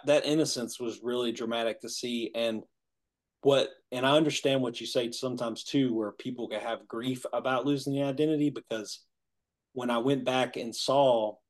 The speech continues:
you know, this is ten or fifteen years of hardcore depression, of, like, wanting to die, and seeing instantly right then that it was completely empty and it never actually happened. And, and I don't want people to think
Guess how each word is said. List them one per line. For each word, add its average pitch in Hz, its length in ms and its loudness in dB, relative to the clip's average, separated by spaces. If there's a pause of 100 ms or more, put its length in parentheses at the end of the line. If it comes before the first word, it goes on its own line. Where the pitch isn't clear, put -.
(720)
you 135 80 -4
know, 117 160 -2
this - 240 -2
is 127 140 0
ten 135 200 2
or 123 80 2
fifteen 127 440 -2
years 113 440 0 (100)
of 110 220 -4 (220)
hardcore 127 720 4 (640)
depression, 113 840 -2
of, 104 160 -4
like, 104 200 -2
wanting 120 360 -2
to - 140 -14 (100)
die, 98 460 -2 (520)
and 117 160 -4
seeing 147 420 6
instantly 160 600 0
right 156 280 2
then 170 260 2
that 120 140 0
it 120 100 -2
was 107 140 -2
completely 117 680 -8
empty 101 440 -12 (680)
and 120 120 -6
it 117 180 -4
never 117 400 -2 (120)
actually 107 400 -8
happened. 98 640 -8 (560)
And, 123 320 0
and 127 160 2
I 135 80 4
don't 156 180 8
want 135 200 2
people 131 240 2
to 117 80 -8
think 127 320 -2